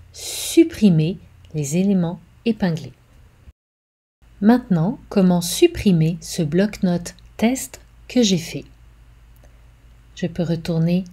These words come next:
dans la zone récent. Il est important d'abord de le supprimer de la liste des récents.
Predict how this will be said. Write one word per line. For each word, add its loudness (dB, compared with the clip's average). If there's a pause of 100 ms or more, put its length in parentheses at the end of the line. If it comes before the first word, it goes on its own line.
(140)
dans -2
la -4
zone -2 (100)
récent. -4 (920)
Il 6
est 4
important 2
d'abord 4
de 6
le 6
supprimer 2 (120)
de -4
la 4
liste -2
des -2
récents. -4